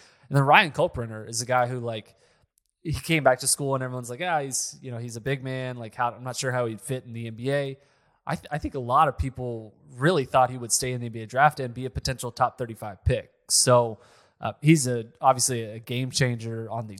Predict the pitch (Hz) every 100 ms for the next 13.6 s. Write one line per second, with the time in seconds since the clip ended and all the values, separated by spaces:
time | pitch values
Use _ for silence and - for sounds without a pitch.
0 | - 135 156 151 143 143 139 135 135 -
1 | 135 135 - 135 135 131 117 127 - -
2 | _ _ _ 127 113 - 131 139 - 135
3 | 131 127 123 107 - - 156 143 135 135
4 | _ - 131 - 143 135 113 131 139 123
5 | 123 - 123 120 113 113 123 101 - 135
6 | 131 120 123 117 113 113 - - 107 -
7 | 123 117 117 113 110 117 110 107 - 117
8 | 110 127 113 113 120 107 104 113 113 113
9 | 104 - 110 107 110 104 - 123 113 101
10 | _ _ _ _ _ - 185 151 151 143
11 | 139 131 120 131 127 113 131 123 113 123
12 | 123 135 123 123 113 110 127 117 - 131
13 | 120 120 117 - 117 110